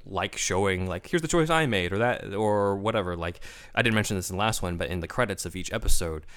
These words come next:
you get to see, like, comparisons of your choices versus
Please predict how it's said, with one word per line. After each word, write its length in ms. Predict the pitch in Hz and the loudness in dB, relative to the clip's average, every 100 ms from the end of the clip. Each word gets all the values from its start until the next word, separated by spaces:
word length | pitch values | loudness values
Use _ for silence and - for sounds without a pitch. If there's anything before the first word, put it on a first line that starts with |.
| - - | -18 -10
you 120 | 90 | -6
get 140 | 87 | -6
to 60 | 78 | -4
see, 560 | - - 107 95 87 76 - | -4 -2 -2 -4 -6 -8 -12
like, 380 | 80 78 - - - | -14 -14 -20 -20 -10
comparisons 680 | 104 - 110 98 - - - | -4 2 2 2 0 -4 -8
of 120 | 95 | -6
your 160 | 101 | -4
choices 380 | 98 95 82 87 | -2 -4 -6 -8
versus 460 | 82 87 - 78 80 | -8 -6 -6 -8 -12